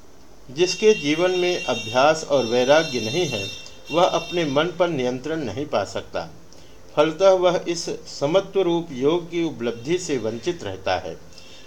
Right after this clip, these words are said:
इसी को दर्शाते हुए भगवान आगे कहते हैं,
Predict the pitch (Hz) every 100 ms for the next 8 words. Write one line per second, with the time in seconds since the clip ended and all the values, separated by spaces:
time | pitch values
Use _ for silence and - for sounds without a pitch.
0 | 143 147 202 190 170 127 123 131 131 147
1 | 175 165 135 117 117 127 139 - 107 120
2 | 127 104 101 131 104 85